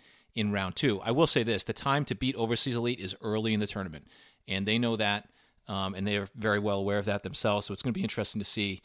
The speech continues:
what happens with the winner of that four five matchup. All right, guys, the three six matchup features the Green Machine against the Web. These are both first-time T B T entrants. The Green Machine is a George Mason alumni team.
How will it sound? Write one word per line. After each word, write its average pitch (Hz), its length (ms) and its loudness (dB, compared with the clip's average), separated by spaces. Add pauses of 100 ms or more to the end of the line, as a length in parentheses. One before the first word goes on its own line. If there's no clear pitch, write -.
(260)
what 110 140 0
happens 104 300 0
with 101 100 -8
the 101 40 -8
winner 101 200 -2
of 95 80 -4
that 95 120 -4
four 101 200 -6
five 95 280 -2
matchup. 87 340 -8 (720)
All - 20 -2
right, 123 80 0
guys, 117 220 2
the 110 80 -6
three 147 240 0
six - 260 2
matchup 123 380 4
features 120 280 0
the 110 60 -2
Green 127 280 2
Machine 113 460 4 (560)
against 117 340 0
the 107 100 2
Web. 101 480 4
These 117 180 2
are 113 80 2
both 120 420 4 (300)
first-time 131 540 4
T 131 140 0
B 120 140 -2
T 123 160 -2
entrants. 113 320 2
The - 80 0
Green 113 180 4
Machine 117 320 4
is 98 100 2
a 98 60 2
George 107 380 2
Mason 110 340 2
alumni 107 380 2
team. 110 360 2